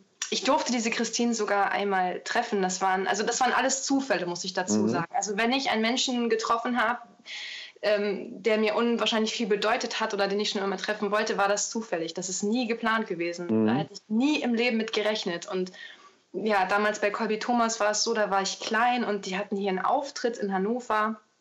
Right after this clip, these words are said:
Speaker 1: Und ich bin irgendwie, während ich die Toilette gesucht hab für die Gäste,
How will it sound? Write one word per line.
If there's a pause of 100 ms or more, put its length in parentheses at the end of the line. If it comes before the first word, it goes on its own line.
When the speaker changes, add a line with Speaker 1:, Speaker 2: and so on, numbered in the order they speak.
(500)
Speaker 1:
Und
ich
bin
irgendwie,
während
ich
die
Toilette
gesucht
hab
für
die
Gäste,